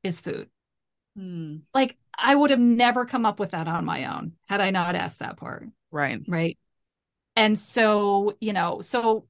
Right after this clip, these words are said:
Speaker 1: again, comfort eaters, typically, you know, our protective parts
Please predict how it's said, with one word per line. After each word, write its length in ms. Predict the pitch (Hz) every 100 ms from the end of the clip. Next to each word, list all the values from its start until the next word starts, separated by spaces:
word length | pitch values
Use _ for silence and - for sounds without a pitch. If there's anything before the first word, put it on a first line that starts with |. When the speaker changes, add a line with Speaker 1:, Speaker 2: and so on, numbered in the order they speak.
| _
Speaker 1:
again, 300 | 226 233 202
comfort 480 | - 285 269 294 285
eaters, 560 | 247 226 202 196 185 - _ _ _
typically, 480 | - 175 202 269 302
you 260 | 302 294 320
know, 260 | 311 302 302
our 260 | 302 277
protective 460 | 285 277 214 - 269
parts 600 | - 262 285 - -